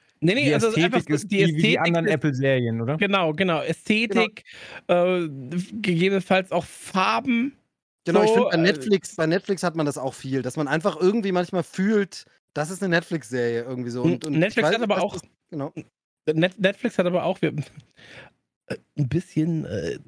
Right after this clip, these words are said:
Speaker 1: Trivia. Äh, wir haben uns ja mal gegebenenfalls, eventuell könnte es sein, dass wir uns mit Netflix über Dinge unterhalten haben, die gegebenenfalls auch auf Netflix hätten laufen können.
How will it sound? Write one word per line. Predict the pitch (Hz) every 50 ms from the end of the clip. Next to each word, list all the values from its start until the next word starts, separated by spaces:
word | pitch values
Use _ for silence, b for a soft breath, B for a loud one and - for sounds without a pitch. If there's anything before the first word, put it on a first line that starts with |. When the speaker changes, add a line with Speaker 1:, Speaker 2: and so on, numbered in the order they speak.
| - _
Speaker 1:
Trivia. | - - - 165 165 170 175 180 196 175 170 190 208 214 214 B B B B B B B -
Äh, | -
wir | 147 147 143 143 139 139 131 131 135 139 127 120
haben | 143 156 165 180 185 190 180
uns | 143 156 - -
ja | - 147 143 147
mal | 151 139 135 135 139 139 139 147 151
gegebenenfalls, | 143 135 131 147 - 151 170 180 180 185 170 156 - - 151 147 151 -
eventuell | 107 120 139 151 170 - 156 110 131 151
könnte | 151 - - 165 165 - 160
es | 131 123 - -
sein, | - 135 139 151 147 139 127 117 113 104 101 120 B B B B B B B B -
dass | - 135 123 113 - -
wir | 165 202 - 196 165
uns | 151 - - -
mit | 165 156 131
Netflix | 139 143 156 170 - - 165 - -
über | 147 139 135 135
Dinge | 127 120 143 156 175
unterhalten | 170 160 156 143 147 156 170 170 156
haben, | 147 147 151 143 131 131
die | - 151 147
gegebenenfalls | 147 135 139 - 151 156 156 147 - - 143 143 147 139 - - -
auch | - 135 156 160 - - B B B B B B
auf | - 139 143 -
Netflix | 151 147 151 - 151 -
hätten | 165 139 - 151
laufen | 131 117 135 139 - 160
können. | - - 143 170 214 254 254 214 147 113